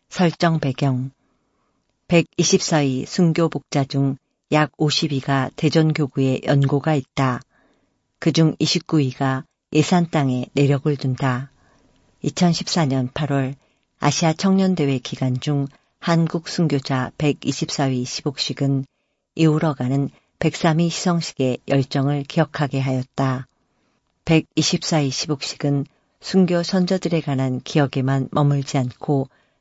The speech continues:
미래에 대한 희망과 비전을 다그쳤다. 이천십오 년 유월 프란치스코 교황님께서는 찬미 받으소서라는 회칙으로 하느님의 창조 의도와 목적에 관한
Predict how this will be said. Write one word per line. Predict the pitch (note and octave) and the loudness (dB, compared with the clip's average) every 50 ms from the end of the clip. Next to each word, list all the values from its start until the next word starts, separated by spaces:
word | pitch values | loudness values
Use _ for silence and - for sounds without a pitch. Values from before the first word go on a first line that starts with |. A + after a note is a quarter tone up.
| _ _ | _ _
미래에 | - D3+ D3 C#3+ D3+ D#3+ E3 | 2 2 4 4 4 2 2
대한 | D#3+ - C#3 C3+ C3 C3 | 0 0 0 0 0 -2
희망과 | - E3 - - F3+ E3 D3+ D3 C3+ - B2+ B2 B2 - _ | -4 -4 -2 0 2 2 2 2 0 -2 -2 -4 -4 -6 _
비전을 | - D3+ - D3 C3+ C#3 D3 D3+ C#3+ | -8 -4 0 0 2 2 2 0 -2
다그쳤다. | C3+ - D#3+ D3 - D#3 - - C#3 - _ - C#3 C3 B2 C3 C3 _ _ _ _ _ _ _ _ _ _ _ _ _ _ _ _ - | -2 -2 -2 -2 -2 -4 -6 -8 -10 -10 _ -2 -2 -2 -2 -2 -6 _ _ _ _ _ _ _ _ _ _ _ _ _ _ _ _ -4
이천십오 | D#3 - - - E3+ E3 D#3+ - - - D#3 D3 | -4 -2 0 0 2 2 0 -2 -2 -2 -2 0
년 | D3 D#3 D#3 C#3+ - | 0 0 0 -2 -2
유월 | D3 C#3 C3 C3+ C3+ C3 C3 C3+ - _ _ _ _ _ _ _ | 0 0 2 2 0 0 -2 -4 -10 _ _ _ _ _ _ _
프란치스코 | - - F#3+ F#3 F3+ - - F3+ - - - - C#3+ C#3 C3 - | -4 0 0 0 0 0 -2 -4 -4 -6 -6 -2 -2 -2 -2 -2
교황님께서는 | - E3 D3+ C#3+ C3+ C3 C3 C3 - C#3+ C3 - - C3 B2+ C#3 C#3 C#3 C#3 C#3 - _ _ _ _ _ _ _ _ - - | 0 0 0 2 0 -2 -4 -4 -4 -6 -6 -4 -4 -2 0 0 0 0 -2 -4 -8 _ _ _ _ _ _ _ _ -6 0
찬미 | F#3 F3+ D#3+ D3+ D#3 E3 E3 E3 | 2 2 2 2 2 2 0 -2
받으소서라는 | D#3+ E3 E3 D#3+ - F#3 E3+ - E3+ D#3 - E3 D3+ C#3+ C3 B2+ C3 B2+ B2+ B2+ C3 - | -2 -2 -4 -2 -2 -4 -4 -4 -4 -4 -2 -2 0 0 0 0 0 0 -2 -4 -4 -4
회칙으로 | - D#3+ - - - C#3+ - - C3 C#3 C3+ C3+ C3+ - _ _ _ _ _ _ _ | -4 -4 -4 -4 -4 -4 -4 -4 -4 -2 -2 -2 -2 -4 _ _ _ _ _ _ _
하느님의 | - - E3 D#3 C#3+ C3+ C3+ D3 D#3 D#3 D3+ - | -4 0 0 2 2 2 2 2 0 0 -2 -4
창조 | - F3 F3+ E3+ E3+ E3 - F3 D#3+ - | -2 -2 0 0 0 0 0 0 0 0
의도와 | - C3+ - C#3 B2+ C3 C3 B2+ B2 C3 - _ _ _ _ _ _ | 0 0 0 0 0 0 -2 -2 -4 -6 -10 _ _ _ _ _ _
목적에 | - D3+ C#3 - - E3+ D#3+ D3+ E3 D3 | 0 0 0 2 0 0 0 0 0 -2
관한 | - C3 C3 C#3 C#3+ C#3+ | -2 -2 -2 -2 -2 -2